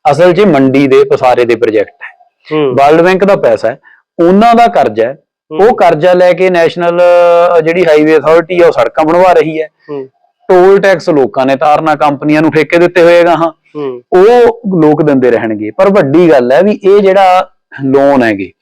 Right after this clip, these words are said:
Speaker 2: ਹੂੰ।
Speaker 1: ਇਹ ਲੋਨ ਦਾ ਵਿਆਜ ਭਾਰਤ ਦੇ ਸਰਕਾਰੀ ਖਜ਼ਾਨੇ ਨੇ ਤਾਰਨਾ।
Speaker 2: ਹੂੰ।
Speaker 1: ਸਰਕਾਰੀ ਖਜ਼ਾਨਾ ਲੋਕਾਂ ਦੇ ਪੈਸੇ ਨਾਲ ਭਰਿਆ ਜਾ ਰਿਹਾ, ਕਾਰਪੋਰੇਟਾਂ ਦੇ ਨਹੀਂ ਨਾ ਭਰਿਆ ਜਾ ਰਿਹਾ।
Speaker 2: ਹੂੰ।
Speaker 1: ਉਹਨਾਂ ਨੂੰ ਤਾਂ ਟੈਕਸ ਛੋਟਾਂ ਦਿੰਦੇ ਆ,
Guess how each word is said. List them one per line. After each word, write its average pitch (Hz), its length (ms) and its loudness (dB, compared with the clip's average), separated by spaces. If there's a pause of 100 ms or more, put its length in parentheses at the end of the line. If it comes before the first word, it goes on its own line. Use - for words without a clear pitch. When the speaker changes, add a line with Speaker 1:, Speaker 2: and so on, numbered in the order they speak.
(200)
Speaker 2:
ਹੂੰ। 147 80 -2
Speaker 1:
ਇਹ 208 140 4
ਲੋਨ 143 380 0
ਦਾ 160 120 -2
ਵਿਆਜ 113 460 0 (320)
ਭਾਰਤ 156 380 0
ਦੇ 139 160 0
ਸਰਕਾਰੀ 127 400 -2
ਖਜ਼ਾਨੇ 117 360 -6
ਨੇ 107 100 -8
ਤਾਰਨਾ। 101 380 -10
Speaker 2:
ਹੂੰ। - 500 -10
Speaker 1:
ਸਰਕਾਰੀ 151 480 0
ਖਜ਼ਾਨਾ 160 360 -2
ਲੋਕਾਂ 139 420 0
ਦੇ 143 380 0
ਪੈਸੇ 131 280 0
ਨਾਲ 131 120 0
ਭਰਿਆ 143 240 2
ਜਾ 104 200 0
ਰਿਹਾ, 101 220 -10 (240)
ਕਾਰਪੋਰੇਟਾਂ 139 600 0
ਦੇ 135 100 0
ਨਹੀਂ 110 140 -4
ਨਾ 131 80 -4
ਭਰਿਆ 151 260 0
ਜਾ 123 140 2
ਰਿਹਾ। 104 180 -4
Speaker 2:
ਹੂੰ। 151 320 -8
Speaker 1:
ਉਹਨਾਂ 165 180 2
ਨੂੰ 175 100 0
ਤਾਂ 196 120 0
ਟੈਕਸ 147 300 -2
ਛੋਟਾਂ 147 340 0
ਦਿੰਦੇ 151 300 0
ਆ, 139 40 -14